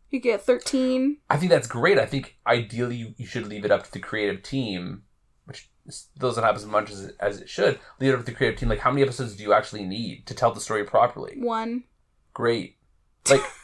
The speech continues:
Speaker 1: <laughs>
Speaker 2: if you can tell it in
Speaker 1: Single episode.
Speaker 2: fewer episodes, that's great. Um,
Speaker 1: But then when does it become a movie? So, like, we just watched Stranger Things season four, which arguably,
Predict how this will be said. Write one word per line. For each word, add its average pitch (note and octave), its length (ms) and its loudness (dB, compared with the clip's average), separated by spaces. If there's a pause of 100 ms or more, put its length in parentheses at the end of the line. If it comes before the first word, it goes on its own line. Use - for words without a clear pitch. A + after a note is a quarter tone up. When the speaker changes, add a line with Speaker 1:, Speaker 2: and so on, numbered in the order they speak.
(240)
Speaker 1:
<laughs> - 440 -18
Speaker 2:
if C#3+ 120 2
you D#3+ 60 2
can D#3+ 100 0
tell G3+ 220 8
it C4+ 60 12
in - 20 8
Speaker 1:
Single - 100 4
episode. C#3+ 320 0
Speaker 2:
fewer F3 340 6
episodes, A3+ 680 2
that's A#2 340 2
great. A#2 400 0 (480)
Um, G2+ 440 6
Speaker 1:
But G3+ 80 -4
then E4+ 200 4
when E4 160 4
does E4 160 0
it - 80 0
become C4+ 260 -2
a B3 60 0
movie? G#3 480 -6 (960)
So, C4+ 160 4
like, B3 200 2
we C4+ 100 -2
just D#4+ 220 -4
watched C#4 180 2
Stranger A#3 400 -2
Things G#3 260 -4
season G#3 300 -6
four, G#3 540 -4 (500)
which - 240 -6
arguably, A3+ 800 2